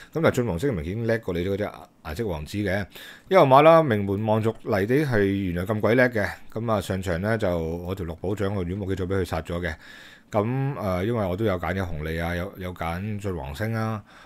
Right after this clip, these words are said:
結果呢，就畀佢好似全日唯一一隻可以後，咁後追上，可以後追到嘅泥地，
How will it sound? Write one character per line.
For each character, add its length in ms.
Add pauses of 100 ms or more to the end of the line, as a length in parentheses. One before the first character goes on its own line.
(460)
結 140
果 200
呢， 200
就 100
畀 100
佢 500 (180)
好 120
似 40
全 180
日 80
唯 160
一 320
一 60
隻 160
可 100
以 140
後， 200
咁 120
後 180
追 180
上， 160 (440)
可 100
以 80
後 260
追 160
到 100
嘅 200
泥 160
地， 220